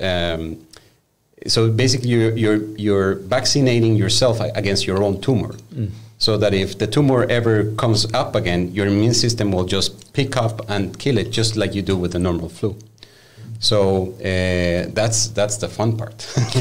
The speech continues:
Speaker 2: And, and, and used to be, uh, trying to be a little bit concrete data-wise, because I think, let's go nerdy here. Wh-, wh-, what is the f-, fundamental data manipulation problems we are working on here,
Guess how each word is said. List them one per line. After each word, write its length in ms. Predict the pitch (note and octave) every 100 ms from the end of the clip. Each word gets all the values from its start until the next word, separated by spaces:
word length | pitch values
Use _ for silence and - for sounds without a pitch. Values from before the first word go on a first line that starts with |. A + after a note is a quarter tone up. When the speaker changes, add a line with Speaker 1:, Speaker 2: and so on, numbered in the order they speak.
| F#3 E3 F3 E3 E3+
Speaker 2:
And, 300 | E3 D#3 -
and, 400 | D#3+ D3+ D3 -
and 300 | D3+ C3+ C3+
used 240 | D3 F3 F3
to 60 |
be, 540 | C3+ C#3 A#2+ A#2 A#2+ - - - -
uh, 40 |
trying 300 | - C3+ C3
to 80 | A2
be 220 | A#2 A#2 A2
a 40 |
little 180 | A2 G#2+
bit 300 | G#2 G#2+ -
concrete 580 | - A2 A#2 A2 A2 -
data-wise, 640 | B2+ D3+ A#2+ F2+ E2 -
because 300 | - - A2
I 60 | G#2+
think, 280 | A2 B2+ -
let's 220 | C#3 D3
go 120 | -
nerdy 400 | C3 B2+ B2 A2
here. 160 | G2 F#2+
Wh-, 300 | - - B2+ C#3
wh-, 140 | C#3+
what 180 | C#3 D3+
is 80 | F3
the 60 | C#3+
f-, 260 | - -
fundamental 480 | - C3 B2+ A#2 A#2
data 360 | G#2+ A#2 A2 A2
manipulation 720 | G#2+ G#2+ G#2 G#2+ G#2 - G#2
problems 600 | G#2 G2+ F2+ F2+ E2+ -
we 80 | G2+
are 80 | F2
working 360 | F2+ F2 -
on 120 | C#2 F2+
here, 300 | - -